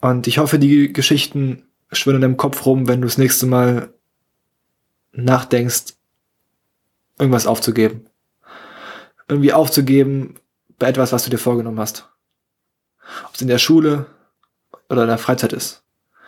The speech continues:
In der, deiner Persönlichkeit, im Sport. Egal was.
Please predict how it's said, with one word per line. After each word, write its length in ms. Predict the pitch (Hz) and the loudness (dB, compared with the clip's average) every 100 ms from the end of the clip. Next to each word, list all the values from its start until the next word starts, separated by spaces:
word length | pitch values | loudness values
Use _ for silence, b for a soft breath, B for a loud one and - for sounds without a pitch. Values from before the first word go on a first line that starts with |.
| B B - | B B -4
In 60 | 123 | -2
der, 140 | 120 | 0
deiner 280 | 120 127 120 | -2 -2 0
Persönlichkeit, 840 | 120 131 151 139 135 131 127 - | 2 2 2 0 0 0 -2 -8
im 80 | 123 | -8
Sport. 520 | - - 117 - - _ _ _ _ _ _ _ _ _ _ - | -6 -2 -4 -4 -16 _ _ _ _ _ _ _ _ _ _ -6
Egal 320 | 127 117 110 | -2 0 0
was. 320 | 107 - - | -4 -6 -14